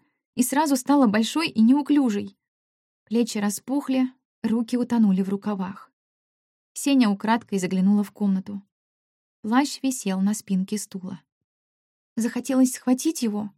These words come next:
сунуть под куртку, спрятать. Но мама уже позвала. «Сеня, давай быстрее!» Сеня дёрнулась, схватила сумку, оглянулась ещё раз на плащ в спальне и оставила его висеть.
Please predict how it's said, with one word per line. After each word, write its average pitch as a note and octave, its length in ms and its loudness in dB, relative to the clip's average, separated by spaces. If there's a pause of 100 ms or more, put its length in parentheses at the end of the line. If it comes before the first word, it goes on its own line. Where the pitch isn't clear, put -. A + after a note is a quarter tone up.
(220)
сунуть D#4 380 0
под C#4+ 160 0
куртку, A3 540 0
спрятать. - 680 0 (680)
Но A#3 120 6
мама B3+ 300 6
уже G#3 160 2
позвала. G3+ 540 -2 (680)
«Сеня, A3+ 920 4
давай G3+ 420 4
быстрее!» F3+ 640 0 (640)
Сеня G3+ 280 -2
дёрнулась, G#3 600 -2
схватила A#3 440 0
сумку, A3 480 0 (460)
оглянулась C4 560 2
ещё C4+ 320 2
раз A3 180 2
на G#3 120 2
плащ B3 260 2
в - 80 -12
спальне G#3+ 540 2 (560)
и A3+ 120 2
оставила B3 480 -2
его A3+ 280 -4
висеть. G3+ 500 -8